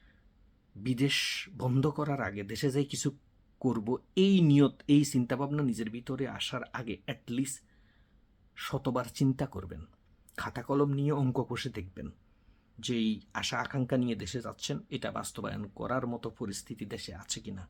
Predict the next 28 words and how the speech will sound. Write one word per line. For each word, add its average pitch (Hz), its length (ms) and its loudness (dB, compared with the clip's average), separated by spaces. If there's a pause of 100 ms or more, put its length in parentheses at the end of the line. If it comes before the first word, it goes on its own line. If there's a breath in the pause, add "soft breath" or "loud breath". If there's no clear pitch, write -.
(920 soft breath)
আপনি - 340 -2 (140)
টিকবেন 120 420 0
কিনা, 98 380 -6 (1600)
পরিস্থিতির 147 520 2
সাথে - 300 0
নিজেকে 120 320 2
খাপ - 200 -6 (100)
খাইয়ে 131 200 0
নিতে 131 220 2
পারবেন 98 300 -6
কিনা, 95 340 -14 (460)
পরিবারের 131 520 2
মানুষদের, 135 560 0
প্রত্যেকটা 147 520 -4
মানুষের 127 420 -2
যে 135 120 -2
একাধিক 120 400 -6
ফেস 139 340 2
আছে, 113 220 -4
এই 110 160 -4
ফেসটা 120 400 -6
সম্বন্ধে 117 400 -2
আপনি 110 200 -4
অবগত 104 420 -4
কিনা। 95 340 -10 (680 soft breath)
যদি 117 300 -4
এই 117 120 -2
সব - 260 -2